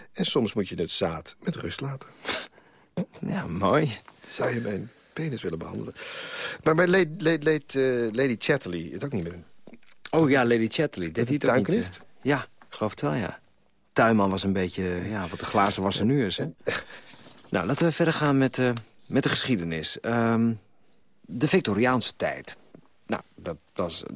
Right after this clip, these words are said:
Speaker 2: tegenovergestelde van de middeleeuwen. Helemaal niet vrijmoedig. Tuinknechten deden gewoon weer de tuin. En het lichaam bestond niet.
Speaker 1: Net als bij Stella toen ze kind was eigenlijk.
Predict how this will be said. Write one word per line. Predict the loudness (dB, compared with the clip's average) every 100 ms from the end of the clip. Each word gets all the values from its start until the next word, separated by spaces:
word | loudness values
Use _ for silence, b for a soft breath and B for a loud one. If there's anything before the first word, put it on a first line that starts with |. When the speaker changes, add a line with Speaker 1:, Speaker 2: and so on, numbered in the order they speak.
| -4
Speaker 2:
tegenovergestelde | -2 0 2 2 2 2 2 4
van | 4
de |
middeleeuwen. | 4 4 2 2 4 4 2 -2
Helemaal | -4 -6 0 2 4 4 6
niet | 6 4
vrijmoedig. | 2 2 2 2 2 2 -2 -4 -8
Tuinknechten | 2 2 2 0 -2 0 -2
deden | -2 -2
gewoon | 0 2
weer | 2
de | 2
tuin. | 4 4 2 -2
En | -4
het | 0
lichaam | -2 -2 -2 -4 -2
bestond | -6 0 0 0
niet. | -2 2 4 2 -2 -2
Speaker 1:
Net | -4
als | -6
bij | -10
Stella | -8 0 0
toen | 0
ze | -4
kind | -2 -2 -2
was | -8
eigenlijk. | -12 -16 -18